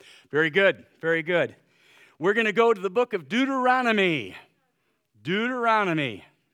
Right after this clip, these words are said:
Genesis, Exodus, Leviticus,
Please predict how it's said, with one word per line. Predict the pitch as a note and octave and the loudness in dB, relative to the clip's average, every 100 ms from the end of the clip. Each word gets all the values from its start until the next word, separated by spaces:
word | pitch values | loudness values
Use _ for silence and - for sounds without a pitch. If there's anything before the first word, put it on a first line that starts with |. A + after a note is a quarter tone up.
| _ _ _ _ _ _ _ _ _ _ _ _ _ _ _ _ _ _ _ _ _ _ _ _ _ _ _ _ _ _ _ _ _ _ _ _ _ _ - | _ _ _ _ _ _ _ _ _ _ _ _ _ _ _ _ _ _ _ _ _ _ _ _ _ _ _ _ _ _ _ _ _ _ _ _ _ _ -14
Genesis, | C3+ C#3 D3 B2+ - | -12 -12 -16 -18 -12
Exodus, | C#3 - D3+ D3 B2+ C3 | -12 -12 -12 -12 -14 -14
Leviticus, | B2+ A#2+ D#3+ D#3+ - E3+ F3 G3 - - - | -14 -10 -8 -8 -10 -8 -8 -10 -14 -16 -18